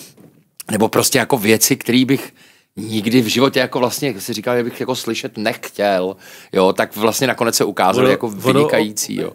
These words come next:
Speaker 2: obecně, jo, jako, promiň, že ti do toho skáču. Ještě teda jako se vrátím zpátky k té otázce, kterou si pokládal. A myslím si, že ta,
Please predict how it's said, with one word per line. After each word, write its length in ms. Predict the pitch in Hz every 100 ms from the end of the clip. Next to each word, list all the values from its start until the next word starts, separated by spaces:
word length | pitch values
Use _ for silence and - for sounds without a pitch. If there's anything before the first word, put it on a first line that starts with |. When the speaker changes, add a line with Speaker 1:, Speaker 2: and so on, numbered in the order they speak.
| -
Speaker 2:
obecně, 520 | 143 170 - - 92
jo, 280 | 85 90 -
jako, 240 | 117 104 117 _ _ -
promiň, 280 | 123 123 107
že 140 | 107
ti 120 | -
do 120 | 110
toho 140 | 120 120
skáču. 540 | - 107 110 - 85 - - 90 - _ - - - -
Ještě 220 | 104 -
teda 140 | 127
jako 200 | 131 127
se 120 | 143 143
vrátím 360 | 113 117 139
zpátky 420 | - 113 110 127
k 20 | 107
té 180 | 131
otázce, 400 | 117 113 113 -
kterou 200 | - 113
si 100 | 110
pokládal. 460 | - - 104 95 98
A 40 | 98
myslím 280 | 101 139 127
si, 140 | 139
že 140 | 135
ta, 180 | 131 135